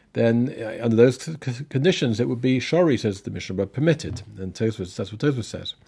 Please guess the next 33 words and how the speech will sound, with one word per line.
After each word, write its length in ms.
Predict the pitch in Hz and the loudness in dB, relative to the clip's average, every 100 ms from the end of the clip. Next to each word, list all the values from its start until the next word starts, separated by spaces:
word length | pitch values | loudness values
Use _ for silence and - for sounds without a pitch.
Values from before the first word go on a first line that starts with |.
| - - - - | -20 -20 -20 -8
Ach, 200 | 127 120 - | 0 0 2
but 140 | 113 | 2
Beis 240 | 127 120 113 | 4 4 6
Yosef, 600 | 156 190 - 113 104 - | 6 6 4 2 2 -4
Memaimid 520 | 107 117 175 143 98 | -4 0 2 2 0
Devarim, 540 | 95 92 95 95 101 | -2 -2 -2 -2 -4
the 80 | 98 | -4
Beis 260 | 101 117 147 | -2 -2 2
Yosef, 440 | 139 135 120 - - - - - | 0 2 0 -2 -16 -20 -14 -4
um, 280 | 101 101 | -2 0
doesn't 320 | 101 127 131 117 | 2 0 0 0
like, 360 | 127 123 - - _ _ _ | 2 2 -4 -20 _ _ _
um, 360 | 104 101 98 95 | -8 -4 -4 -2
this 180 | 101 - | -4 -2
answer 380 | 101 110 - 95 | -4 -4 -6 -8
of, 120 | 85 | -8
of 100 | 87 | -12
Tosfos. 580 | - 95 95 113 127 - _ _ - - | -4 -2 -2 -6 -6 -12 _ _ -20 -14
V'nei 320 | 113 117 135 | -2 2 2
af 300 | - 170 175 | 0 -2 -2
she'hamogen 480 | - 131 120 117 113 | -4 -4 0 0 2
Avram 380 | 147 156 127 113 107 | 2 2 2 2 -2
ushari 440 | 101 - 151 143 | -6 -2 2 2
achronim 520 | - 123 107 107 98 98 _ _ - | 0 0 0 2 0 -6 _ _ -10
miyashrim 520 | 87 104 160 - 123 | -2 0 2 0 0
nedivrei 500 | 104 95 104 98 95 | 0 0 0 0 -4
Tosfos. 560 | 90 139 175 - - - - - - - | -2 2 2 0 -10 -12 -18 -20 -18 -2
And 100 | 127 | 4
even 220 | 160 147 | 4 6
though 180 | 151 127 | 6 6
the 100 | 113 | 4
Mogen 380 | 104 104 120 | 0 2 4
Avram 560 | 135 151 110 101 90 82 | 4 4 2 0 0 -6